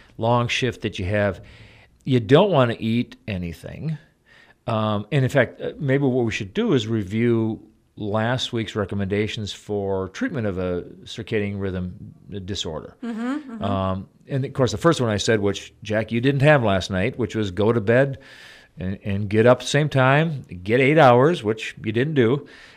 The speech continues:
Speaker 1: Um, but I, I kinda wanna drill down that a little bit. Let's, let's say where you had the chance of getting eight hours of sleep. And so what does that last hour before going to bed look like?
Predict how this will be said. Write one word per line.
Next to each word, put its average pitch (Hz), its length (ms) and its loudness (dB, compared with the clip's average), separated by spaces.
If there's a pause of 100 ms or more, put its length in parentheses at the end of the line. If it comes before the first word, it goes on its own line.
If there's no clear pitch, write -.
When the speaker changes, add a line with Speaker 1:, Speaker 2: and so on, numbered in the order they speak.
(120)
Speaker 1:
Um, 107 520 0 (480)
but 131 120 2
I, 160 160 6
I 131 100 2
kinda 202 220 -4
wanna 180 220 0
drill 117 300 2
down 107 240 2
that 104 180 0
a - 40 -6
little 98 180 0
bit. 90 280 -4
Let's, - 420 -2 (180)
let's 135 180 -4
say 127 200 4
where 120 180 2
you 107 180 2
had 120 400 -2
the 113 80 -2
chance 85 380 -6
of 78 100 -12
getting 82 280 -8
eight 71 180 -10
hours 80 220 -14
of 85 40 -10
sleep. - 300 -12 (960)
And 117 420 0 (460)
so - 140 -2
what 143 140 4
does 180 160 6
that 135 140 6
last 117 380 2
hour 110 320 2
before 104 380 0
going 95 280 0
to 87 80 -8
bed 85 500 -4 (180)
look 107 260 -2
like? - 360 -14